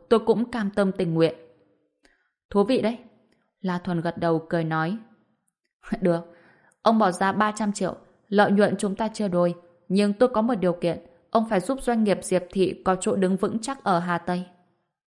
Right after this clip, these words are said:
Trước khi xuất trình, phải chuẩn bị sẵn lương thực và cây cỏ. Trong giai đoạn này,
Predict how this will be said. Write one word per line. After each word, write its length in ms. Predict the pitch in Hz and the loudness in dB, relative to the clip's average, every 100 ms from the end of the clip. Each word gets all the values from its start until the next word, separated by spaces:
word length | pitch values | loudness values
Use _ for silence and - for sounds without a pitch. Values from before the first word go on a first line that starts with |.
| _ _ _ _ _ _ _ _ _ _ _ _ _ | _ _ _ _ _ _ _ _ _ _ _ _ _
Trước 180 | 240 240 | -4 -2
khi 140 | 202 | -2
xuất 220 | 185 226 220 | -2 -2 -6
trình, 260 | - 165 160 - _ | -4 -4 -6 -10 _
phải 140 | - 190 | -6 -4
chuẩn 220 | - 175 | -4 -2
bị 120 | 175 | -2
sẵn 260 | - - 208 | -2 -4 -2
lương 220 | 226 208 | -2 -2
thực 260 | 190 165 | -4 -6
và 120 | - 170 | -8 -6
cây 220 | - 170 | -2 -2
cỏ. 300 | 170 180 160 - _ - - _ _ | -2 -2 -4 -8 _ -20 -20 _ _
Trong 220 | - 220 | -8 -6
giai 200 | 208 220 | -4 -6
đoạn 260 | 214 190 165 | -6 -6 -4
này, 280 | 160 160 | -4 -4